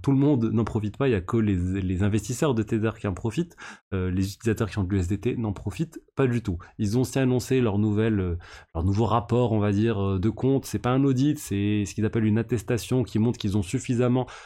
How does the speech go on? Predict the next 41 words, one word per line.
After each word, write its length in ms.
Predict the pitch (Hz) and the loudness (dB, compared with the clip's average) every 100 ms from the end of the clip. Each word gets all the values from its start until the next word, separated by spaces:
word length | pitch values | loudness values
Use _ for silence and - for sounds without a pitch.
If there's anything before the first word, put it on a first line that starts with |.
| - - | -10 0
d'argent 420 | 123 123 123 135 | 2 4 2 2
pour 200 | 117 - | -2 -2
couvrir 280 | 120 107 107 | 0 0 -2
tous 140 | 117 | 0
les 220 | 113 101 | 0 2
U 60 | 107 | 2
S 120 | 98 | 2
D 140 | 101 | 0
T. 340 | 92 120 139 139 - - 92 | 0 2 0 -2 -14 -10 -4
Ils 220 | 87 92 | -2 0
ont, 120 | 104 | 0
voilà, 260 | 87 80 90 | 0 0 -2
ils 160 | 85 | -2
ont 40 | 82 | -4
soixante-sept 640 | 123 101 110 - 107 - | -4 -2 -4 -2 -4 0
milliards, 600 | 104 101 107 110 113 95 | 0 2 0 0 -2 -2
euh, 220 | 92 87 87 | -2 -2 0
de 140 | 110 | 2
dollars, 520 | 107 104 101 117 113 | 2 2 2 0 0
équivalent 500 | 98 - 98 101 104 | -2 -2 -2 0 0
en 320 | 98 85 85 | 0 -2 0
dollars, 500 | 98 101 104 123 - | 2 2 2 0 -2
pour 380 | - 120 123 107 | -4 0 2 2
soixante-six 500 | 90 110 107 - - | -2 -2 -2 -2 0
milliards 320 | 107 98 117 | 0 0 0
d'U 140 | 104 101 | 0 0
S 80 | 90 | 0
D 100 | 95 | -2
T 100 | 117 | -4
qui 100 | - | -4
sont 80 | 104 | -8
censés 260 | 101 92 | -6 -2
avoir. 240 | 104 92 76 | -2 -2 -4
Donc 120 | 80 | -6
ils 100 | 82 | -4
ont 60 | 87 | -4
plus 160 | 120 | -2
d'U 120 | 98 90 | 0 0
S 80 | |
D 120 | 87 85 | -2 0
T, 220 | 139 | 0